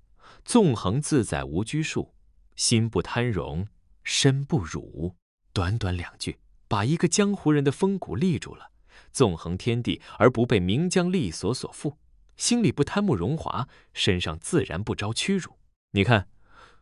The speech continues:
金庸笔下真正动人的是侠义，是担当，是明知不可为而为之的那口气。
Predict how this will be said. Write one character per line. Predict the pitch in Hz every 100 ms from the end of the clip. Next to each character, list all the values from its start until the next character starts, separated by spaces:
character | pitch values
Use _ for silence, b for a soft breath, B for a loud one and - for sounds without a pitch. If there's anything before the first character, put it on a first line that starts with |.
| b _ _
金 | - 175 190
庸 | 208
笔 | 175 71
下 | - 90 - - _ _ _ _
真 | 214 226
正 | 208
动 | 147 139
人 | 78 80
的 | 80 - - - _ - _ -
是 | - -
侠 | - - 85
义， | 123 139 - _ _ _ _
是 | - - -
担 | 85 90
当， | 95 104 - - _ _ B B -
是 | - 151
明 | 95 127
知 | 165 190
不 | 185 147
可 | -
为 | 71 73 78 120 - _ _
而 | 85 85
为 | - 80
之 | 92 127 139 - _ _ _ _ _ _ _ -
的 | 113
那 | 180
口 | - -
气。 | - - 131